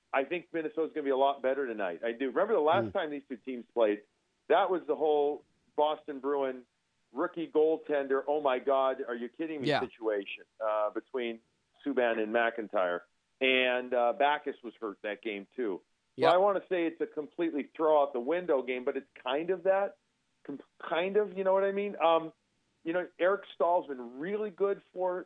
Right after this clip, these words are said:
Speaker 1: the, the Minnesota Wild, which is a good news, bad news thing. It's great that he's been good. It's bad that he's your best player. Uh, I think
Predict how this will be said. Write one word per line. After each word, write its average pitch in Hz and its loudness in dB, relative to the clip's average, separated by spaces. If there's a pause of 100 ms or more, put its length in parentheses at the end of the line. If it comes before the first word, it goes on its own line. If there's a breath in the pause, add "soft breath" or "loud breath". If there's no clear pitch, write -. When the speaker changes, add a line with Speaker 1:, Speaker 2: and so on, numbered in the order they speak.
(140)
Speaker 1:
the, 151 -4
the 160 2
Minnesota 160 -2
Wild, 151 4
which 135 -4
is - -16
a 113 -4
good 143 -6
news, 127 -6
bad 147 6
news 160 -6
thing. 151 -2 (320)
It's - -12
great 180 2
that 170 0
he's 160 -2
been 135 -4
good. 190 4 (300)
It's - -16
bad 156 4
that 139 -6
he's 135 -8
your 123 -6
best 131 0
player. 160 0 (400)
Uh, 120 0
I 131 -2
think 143 -8